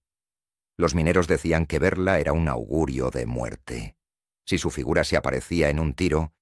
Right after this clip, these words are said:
había que abandonar el trabajo, pues pronto ocurriría un derrumbe. En el Real de catorce,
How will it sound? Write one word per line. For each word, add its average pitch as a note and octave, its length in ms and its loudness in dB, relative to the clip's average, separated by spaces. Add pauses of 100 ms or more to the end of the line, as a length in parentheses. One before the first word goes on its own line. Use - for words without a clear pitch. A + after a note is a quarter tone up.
(120)
había D#2+ 260 0
que F#2+ 100 -2
abandonar D2+ 440 0
el C#2+ 120 0
trabajo, A#1+ 580 -4 (220)
pues G2 200 4
pronto C3 340 0
ocurriría C#2+ 480 0
un C#2 180 0
derrumbe. B1 720 -4 (580)
En G2 120 2
el D#2+ 120 4
Real E2 220 4
de E2+ 120 2
catorce, E2 600 0